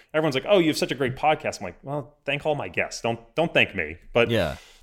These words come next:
Speaker 1: yeah, so what'll I do if Pirates of Finance becomes at all interesting to people?
Speaker 2: It
Speaker 1: I don't
Speaker 2: is,
Speaker 1: know.
Speaker 2: dude.
Speaker 1: I'm
Speaker 2: It's too good. People, if you're listening to this, go check it out. Like, the, the
Speaker 1: You
Speaker 2: video
Speaker 1: know?
Speaker 2: production is dope,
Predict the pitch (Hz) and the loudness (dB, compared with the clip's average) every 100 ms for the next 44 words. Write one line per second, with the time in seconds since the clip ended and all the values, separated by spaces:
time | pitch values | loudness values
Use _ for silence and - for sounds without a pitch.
0 | _ _ - - 139 123 151 170 156 143 | _ _ 0 2 4 8 8 8 6 4
1 | 151 147 - 139 143 - - - - 117 | 0 0 0 0 0 -6 -18 -18 -6 -2
2 | 120 127 - 131 123 120 117 101 - - | -2 -4 -8 -8 -4 -4 -4 -4 -6 -8
3 | _ _ _ _ 110 117 117 127 123 127 | _ _ _ _ 2 4 8 8 6 2
4 | 160 - 165 156 170 165 180 170 - _ | -4 -6 -4 -4 -4 -2 0 -2 -6 _
5 | _ _ _ _ _ - 156 143 131 107 | _ _ _ _ _ 0 6 8 6 4
6 | 120 120 110 107 - 156 123 104 76 - | 4 4 4 2 4 6 6 6 8 6
7 | 120 107 92 127 127 113 - 85 80 78 | 8 4 4 0 2 2 0 -2 -2 -2
8 | - 107 - 90 92 76 69 - 95 90 | -2 -2 -2 -2 -2 -4 -6 -6 -4 -4
9 | - 139 123 131 117 143 135 110 104 101 | -4 -4 -2 0 2 6 6 6 4 4
10 | 95 92 85 80 - 101 101 90 | 0 -2 -4 -4 -2 2 2 6